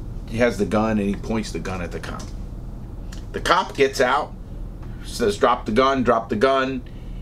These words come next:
Doesn't drop the gun. He's about to shoot. He shoots the kid. The kid goes down. The gun falls down. The other kid picks up the gun and runs away.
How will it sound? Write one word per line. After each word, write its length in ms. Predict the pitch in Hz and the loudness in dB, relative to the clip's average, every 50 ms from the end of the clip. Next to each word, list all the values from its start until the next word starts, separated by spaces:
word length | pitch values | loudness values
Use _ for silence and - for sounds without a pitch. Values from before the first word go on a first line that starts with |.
| - - - - | -10 -10 0 2
Doesn't 300 | 135 127 104 123 120 107 | 2 4 4 2 2 4
drop 260 | 123 117 110 - - | 4 4 4 4 0
the 60 | 120 | 2
gun. 280 | 101 - 135 143 143 139 | 4 4 4 4 4 2
He's 160 | 127 107 104 | 2 2 2
about 300 | 98 120 120 120 117 - | 4 4 4 4 2 0
to 40 | 110 | -2
shoot. 340 | - - 170 165 165 160 - | 0 4 4 6 4 4 0
He 200 | - - 110 117 | -4 -6 -2 0
shoots 360 | - - 196 202 196 - - | 2 4 4 4 4 2 0
the 100 | - 135 | -2 -2
kid. 380 | - - 180 190 190 185 - - | 2 4 4 4 4 2 0 -2
The 60 | 113 | -4
kid 340 | - - - 190 170 151 131 | -2 4 4 4 4 4 6
goes 240 | - - 127 104 107 | 6 6 6 6 4
down. 520 | 139 160 175 190 196 202 208 190 - - - - - - - - - - - - - - | 4 4 6 4 4 4 2 0 -4 -8 -10 -10 -10 -10 -10 -10 -10 -10 -10 -10 -10 -4
The 240 | - 92 87 85 - - - - - - - - - - - | 0 0 0 0 0 -4 -8 -8 -8 -8 -8 -8 -8 -8 2
gun 240 | - 165 175 180 170 | 4 4 4 4 2
falls 400 | 165 - 175 170 170 170 165 131 | 0 4 6 6 8 6 6 4
down. 480 | 127 170 180 196 202 208 208 190 170 - - | 4 4 4 6 6 4 2 2 -2 -6 -2
The 140 | 117 117 131 | 2 2 4
other 160 | 147 147 151 | 4 2 2
kid 260 | - - 151 123 - | 0 0 0 2 2
picks 240 | 156 156 - - 160 | 0 0 2 2 2
up 140 | 139 - - | 2 4 4
the 80 | 135 | 4
gun 200 | 123 139 143 143 | 4 6 4 4
and 140 | 131 113 110 | 4 2 2
runs 220 | 110 110 107 98 | 2 2 2 2
away. 280 | 98 85 78 78 - | 2 2 2 0 -4